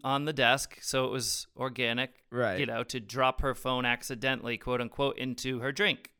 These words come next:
Speaker 2: And then you, you know, in the process of trying to clean and fix the phone, it vanishes and then appears in a seat in Radio City Music Hall.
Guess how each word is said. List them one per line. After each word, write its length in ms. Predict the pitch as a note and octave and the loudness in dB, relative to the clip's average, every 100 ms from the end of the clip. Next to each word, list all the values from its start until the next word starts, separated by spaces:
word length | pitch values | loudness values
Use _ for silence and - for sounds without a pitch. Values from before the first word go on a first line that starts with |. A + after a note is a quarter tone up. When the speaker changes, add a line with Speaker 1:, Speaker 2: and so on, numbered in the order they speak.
| - | -4
Speaker 2:
And 160 | D3 C3+ | -2 2
then 300 | C#3 C#3+ C3+ | 2 2 2
you, 460 | C3+ B2+ B2+ B2 | 2 4 2 0
you 140 | - C#3 | 0 2
know, 200 | A#2 A#2 | 2 2
in 140 | - | 0
the 80 | B2+ | -2
process 440 | - C#3+ C#3 C3 | 2 4 4 0
of 120 | B2+ A2 | -6 -4
trying 240 | C#3 A#2 | -4 -2
to 80 | A2 | -6
clean 320 | - C3+ C3 B2 | -4 0 0 0
and 160 | A#2 | -4
fix 180 | B2+ A#2+ | -8 -8
the 120 | - | -10
phone, 380 | - - F3+ E3+ | -4 2 4 6
it 100 | D3+ | 2
vanishes 760 | G2+ C3+ C#3+ C3+ - B2 B2 A2+ | 0 0 2 0 0 0 0 0
and 160 | - | -2
then 100 | A#2 A2 | -2 -2
appears 500 | - B2 B2 A#2 A2 | -4 -4 -2 -2 -4
in 160 | - A2+ | -4 -2
a 80 | G#2+ | -4
seat 560 | - - F#3 E3+ - - | -6 -8 -4 -4 -6 -6
in 140 | B2+ | -4
Radio 380 | A2 B2+ B2 B2 | 0 0 2 0
City 260 | A#2 G#2 | -2 -4
Music 380 | G#2 D3+ E3+ F#3+ | -2 -2 0 2
Hall. 500 | - F3 E3 D#3+ D#3+ | 6 8 10 8 4